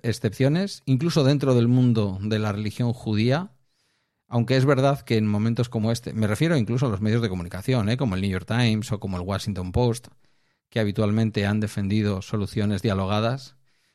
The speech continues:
pero es verdad que en momentos como este, en que una organización terrorista como Hamas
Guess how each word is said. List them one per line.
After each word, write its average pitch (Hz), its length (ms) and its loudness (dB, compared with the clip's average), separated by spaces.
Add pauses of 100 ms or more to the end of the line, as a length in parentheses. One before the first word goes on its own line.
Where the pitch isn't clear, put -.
(140)
pero 123 220 2
es 131 80 2
verdad 127 360 2
que - 100 -2
en 110 100 0
momentos 113 380 0
como 110 200 0
este, 110 280 -2
en 101 140 -4
que 98 320 -6
una 110 260 0
organización 107 540 -2
terrorista 107 420 -4
como 104 200 -4
Hamas 113 460 -4